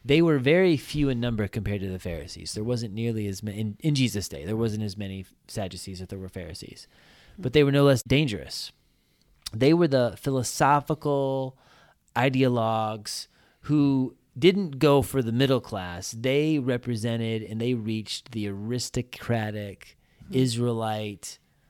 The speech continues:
Speaker 1: upper class. The, the, they were just the elitists, okay?
Speaker 2: Mm-hmm.
Speaker 1: They're behind the scenes elitists. They're mingling, you know, with, with the Roman crowd a little bit. And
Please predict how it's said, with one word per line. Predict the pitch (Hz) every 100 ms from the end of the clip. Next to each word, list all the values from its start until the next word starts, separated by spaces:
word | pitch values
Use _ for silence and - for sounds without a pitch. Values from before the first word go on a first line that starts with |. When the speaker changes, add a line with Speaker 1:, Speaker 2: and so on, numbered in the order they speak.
| _ -
Speaker 1:
upper | - - 107
class. | - 73 58 - -
The, | 117 117
the, | 110 117 107 110
they | 117 143
were | 165
just | 156 -
the | 139
elitists, | 123 113 92 67 - - - -
okay? | 107 127 113 120
Speaker 2:
Mm-hmm. | 190 185 196 190 190
Speaker 1:
They're | 120
behind | 113 104 139 151 143
the |
scenes | - 131 113
elitists. | 107 104 98 95 -
They're | 110
mingling, | 110 135 139 143 139 135
you | 131
know, | 131 131 123
with, | 123 113 - _ -
with | 135
the | 147
Roman | 127 127 117 113 107
crowd | 127 113 104 107
a |
little | 110 110 104
bit. | 101 104 101 104 - - - - -
And | 127 127 120 120 113